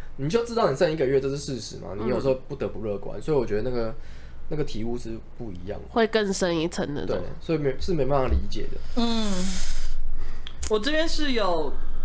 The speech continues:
Speaker 3: 做一下功课，就是说如果真的很不幸遇到医疗疏失，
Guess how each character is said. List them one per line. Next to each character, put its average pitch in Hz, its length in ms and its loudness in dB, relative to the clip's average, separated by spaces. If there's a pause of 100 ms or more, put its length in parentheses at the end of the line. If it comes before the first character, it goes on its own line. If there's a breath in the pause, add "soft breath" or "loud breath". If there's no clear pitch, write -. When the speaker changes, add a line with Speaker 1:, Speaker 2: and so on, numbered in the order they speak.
Speaker 3:
做 254 220 2
一 220 40 2
下 208 260 0
功 190 260 -4
课， 190 220 -4
就 190 140 -2
是 208 100 0
说 180 300 0
如 160 220 -4
果 151 420 -6
真 180 280 -6
的 139 300 -6 (160)
很 139 160 -6
不 143 180 -10
幸 156 420 -10 (100)
遇 - 180 -2
到 147 440 0 (260)
医 160 140 0
疗 135 220 0
疏 139 260 -4
失， 127 320 -2